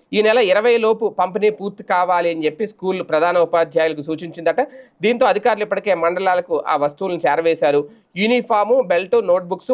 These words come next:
పాఠ్యపుస్తకాలు, వర్క్ బుక్స్, అలాగే బ్యాగ్, బూట్లు, సాక్స్‌లు, డిక్షనరీ, ఇవన్నీ కూడా ఆ కిట్లో ఉంటాయి. ఒక్కో కిట్ కోసం రాష్ట్ర ప్రభుత్వం దాదాపు రెండు వేల రెండు వందల డెబ్బై తొమ్మిది రూపాయలు ఖర్చు చేస్తోందట. అంటే, దగ్గర దగ్గర రెండు వేల ఐదు వందల రూపాయలు వాల్యూ అవుతుందన్నమాట ఆ కిట్.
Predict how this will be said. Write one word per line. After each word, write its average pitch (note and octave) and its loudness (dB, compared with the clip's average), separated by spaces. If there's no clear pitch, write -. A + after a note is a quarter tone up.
పాఠ్యపుస్తకాలు, F3 -2
వర్క్ D#3 -2
బుక్స్, G#3 -4
అలాగే F3+ 2
బ్యాగ్, E3+ 0
బూట్లు, F#3+ -4
సాక్స్‌లు, F3+ -2
డిక్షనరీ, G#3+ -2
ఇవన్నీ F#3+ 0
కూడా A3 0
ఆ F3 -2
కిట్లో G3 -2
ఉంటాయి. E3+ 0
ఒక్కో C#4 0
కిట్ B3+ -8
కోసం A3+ 0
రాష్ట్ర F#3+ 0
ప్రభుత్వం G3 -8
దాదాపు F#3 0
రెండు F#3 -2
వేల G3 2
రెండు F3 -2
వందల F3 2
డెబ్బై D3+ 0
తొమ్మిది D3+ -4
రూపాయలు G3 -2
ఖర్చు - -4
చేస్తోందట. A2+ -8
అంటే, F3+ -6
దగ్గర E3 -2
దగ్గర F3 -2
రెండు D#3+ -4
వేల D3+ 0
ఐదు D#3 0
వందల F#3 -2
రూపాయలు F3 0
వాల్యూ F3 2
అవుతుందన్నమాట B2 -4
ఆ D3+ -6
కిట్. C#3+ -10